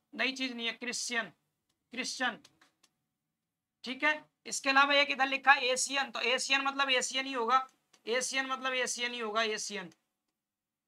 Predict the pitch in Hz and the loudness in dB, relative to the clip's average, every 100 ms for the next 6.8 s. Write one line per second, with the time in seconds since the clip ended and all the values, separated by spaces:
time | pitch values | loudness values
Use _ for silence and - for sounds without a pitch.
0 | _ _ _ - 240 254 262 277 269 269 | _ _ _ -4 0 0 0 0 0 0
1 | 269 277 285 269 240 233 240 233 196 185 | -2 -2 -2 0 0 0 -2 -4 0 -2
2 | - _ _ - 262 285 277 294 294 285 | -2 _ _ 8 12 12 10 6 4 4
3 | 285 302 302 _ _ _ 233 254 269 277 | 6 6 4 _ _ _ 2 8 8 8
4 | 285 277 277 - 277 262 262 262 262 254 | 4 2 0 0 0 0 2 2 2 -2
5 | 269 277 262 - 226 220 202 - _ _ | -4 -4 -6 -2 -2 2 0 0 _ _
6 | - 269 269 311 311 262 262 320 | 10 10 10 0 10 12 12 10